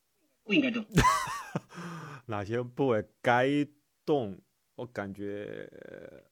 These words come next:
Speaker 2: 该动的应该是腿呀，然后，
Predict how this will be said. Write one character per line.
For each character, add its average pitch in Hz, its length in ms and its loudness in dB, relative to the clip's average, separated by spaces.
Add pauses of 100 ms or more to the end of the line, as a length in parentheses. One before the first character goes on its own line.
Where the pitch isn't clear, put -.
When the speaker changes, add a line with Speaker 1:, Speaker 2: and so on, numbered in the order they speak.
(220)
Speaker 2:
该 139 200 2
动 143 160 -4
的 117 120 -2
应 113 140 -6
该 113 180 -4
是 101 640 -10 (180)
腿 95 440 -4
呀， 110 640 -6 (360)
然 98 260 -12
后， 101 1080 -6